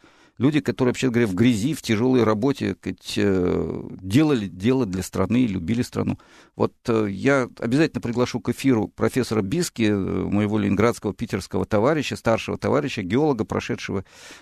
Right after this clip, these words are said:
ну, самыми трудными путями. Ему уже за семьдесят, он ходит в Тяньшань. Э, вот давайте как-нибудь потом поговорим с ним, наверное, на эту тему, но это в следующем эфире. А сейчас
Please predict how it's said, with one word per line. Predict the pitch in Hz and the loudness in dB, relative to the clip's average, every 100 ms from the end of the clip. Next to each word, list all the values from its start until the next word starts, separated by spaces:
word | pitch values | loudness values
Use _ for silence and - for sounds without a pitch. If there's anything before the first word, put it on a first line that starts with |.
| _ _ _ | _ _ _
ну, | 123 | 0
самыми | 170 180 180 | 2 2 2
трудными | 160 151 135 139 | 0 0 2 4
путями. | 131 147 143 98 | 2 0 0 0
Ему | 95 107 123 | 0 0 0
уже | 110 117 | 0 0
за | 117 | 0
семьдесят, | 135 175 139 127 117 | 0 0 0 0 -2
он | 107 | -2
ходит | - 110 | 2 0
в | - | 2
Тяньшань. | 123 107 151 185 147 | 0 2 2 2 0
Э, | 92 67 92 82 | 0 0 0 -2
вот | 90 135 107 | -2 -2 2
давайте | 151 202 | 0 0
как-нибудь | 165 156 147 | -4 -2 -2
потом | - 139 131 | 0 -2 0
поговорим | 127 113 135 131 | 0 2 2 2
с | - | 2
ним, | 135 | 2
наверное, | 101 92 98 92 95 | 2 0 0 0 -2
на | 95 95 110 | -2 0 0
эту | 98 107 | -2 -2
тему, | 175 185 123 | 0 2 2
но | 120 | 2
это | 139 123 | 0 -2
в | |
следующем | - 135 123 131 | -2 -2 0 0
эфире. | 135 185 | 0 2
А | 139 | 0
сейчас | 131 - 143 - | 0 -2 -2 -2